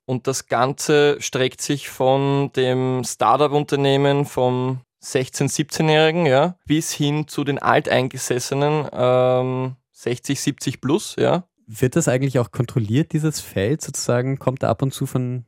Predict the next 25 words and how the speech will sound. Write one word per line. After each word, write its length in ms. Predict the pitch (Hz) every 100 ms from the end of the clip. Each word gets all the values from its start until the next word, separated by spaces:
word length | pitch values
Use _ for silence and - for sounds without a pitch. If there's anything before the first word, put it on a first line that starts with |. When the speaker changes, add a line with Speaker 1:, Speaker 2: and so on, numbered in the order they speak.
| _ _
Speaker 2:
der 60 | 120
Behörde 400 | 123 117 127 139
jemand 460 | 120 139 135 135
und 340 | 120 117 - - _ _ -
raucht 280 | 110 - -
testweise 560 | 123 - - 117 117
ein 120 | 110
paar 140 | - 127
Blüten, 380 | 110 117 139 123
um 120 | 127
zu 140 | -
sehen, 280 | 214 120 135
ob, 100 | 127
<laughs> 260 | - - 127
ob 120 | -
er 220 | 160 139
eh 40 |
nicht 260 | 160 175 120
high 240 | 120 127
wird? 200 | 139 156 190 - _
Speaker 1:
Ähm, 500 | - 131 131 135 131 - _
nein, 240 | 127 135
nein, 260 | 160 170 160
äh, 40 |
also, 460 | 110 127 120 123